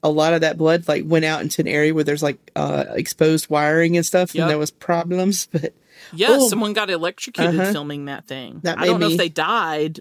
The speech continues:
Speaker 1: I don't
Speaker 2: but
Speaker 1: think so.
Speaker 2: they got electrocuted. It, um,
Speaker 1: They said there was injuries, but it didn't say
Speaker 2: Yeah.
Speaker 1: death.
Speaker 2: So it was a rotating set. So
Speaker 1: Mm-hmm.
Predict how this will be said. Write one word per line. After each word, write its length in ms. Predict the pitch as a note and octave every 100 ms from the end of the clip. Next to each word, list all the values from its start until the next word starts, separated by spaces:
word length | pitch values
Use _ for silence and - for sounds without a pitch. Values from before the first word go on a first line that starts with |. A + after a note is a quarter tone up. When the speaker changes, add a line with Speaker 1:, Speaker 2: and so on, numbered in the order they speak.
| E3
Speaker 1:
I 60 | G#3+
don't 140 | D#4 A#3+
Speaker 2:
but 40 |
Speaker 1:
think 320 | - G3 A#3
so. 320 | - B3+ C4
Speaker 2:
they 100 | C4
got 280 | F3+ E3+ G#3+
electrocuted. 600 | G#3 F#3 A3 - E3 C#3+ - - - - - D#3+
It, 200 | G#3 G#3+ G3+
um, 200 | F3+ F#3
Speaker 1:
They 120 | G3+
said 180 | A3+ G#3
there 100 | F3+
was 120 | E3+
injuries, 580 | F#3 F#3+ E3 C#3+ C#3 -
but 160 | D3 D3
it 120 | E3+
didn't 200 | - D#3
say 80 | E3+
Speaker 2:
Yeah. 200 | D#3 C#3+
Speaker 1:
death. 400 | C#3+ D3+ - _ _ _ _ _
Speaker 2:
So 300 | - A#3 A3+
it 100 | G#3
was 180 | G3+ F#3
a 80 | F#3
rotating 640 | F#3 G#3+ A#3 B3+ G#3 G3+
set. 420 | - G#3+ F#3 -
So 180 | - E3+
Speaker 1:
Mm-hmm. 320 | D#3+ D#3+ D#3+